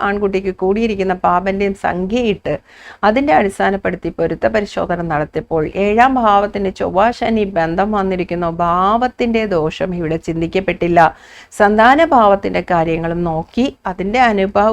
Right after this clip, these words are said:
കുറവും രണ്ടു പേർക്കും ഒരേപോലെ ദോഷമായിട്ട് വരുന്നതും ഒന്നും ചേർക്കാൻ പാടില്ല എന്നുള്ള ചിന്ത അവിടെ വരുന്നില്ല. അത് ജ്യോത്സ്യന്മാർക്ക് എന്ന് പറഞ്ഞാൽ ശാസ്ത്രീയമായിട്ട് പഠിക്കാത്ത കുറച്ച് സോഫ്റ്റ്വെയർ മാത്രം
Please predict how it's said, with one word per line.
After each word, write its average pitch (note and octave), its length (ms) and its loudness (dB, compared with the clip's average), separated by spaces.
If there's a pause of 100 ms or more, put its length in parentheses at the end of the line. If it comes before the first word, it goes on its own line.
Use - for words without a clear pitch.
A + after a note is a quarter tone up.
(120)
കുറവും F#3+ 400 2 (460)
രണ്ടു A#3 320 4
പേർക്കും C#4+ 420 2
ഒരേപോലെ F#3+ 500 2 (220)
ദോഷമായിട്ട് G3+ 680 0
വരുന്നതും F3 440 -2 (100)
ഒന്നും E3 240 -4
ചേർക്കാൻ F3+ 460 -2
പാടില്ല F#3 360 2 (200)
എന്നുള്ള F#3 320 -2 (200)
ചിന്ത B3+ 400 2
അവിടെ F#3+ 320 4
വരുന്നില്ല. E3 460 0 (440)
അത് F#3 240 4 (240)
ജ്യോത്സ്യന്മാർക്ക് G#3+ 960 2 (440)
എന്ന് A3+ 260 2
പറഞ്ഞാൽ A#3 300 4 (100)
ശാസ്ത്രീയമായിട്ട് B3+ 840 4
പഠിക്കാത്ത A#3 480 4 (360)
കുറച്ച് A#3 400 2 (140)
സോഫ്റ്റ്വെയർ A#3 380 6 (180)
മാത്രം A#3 260 2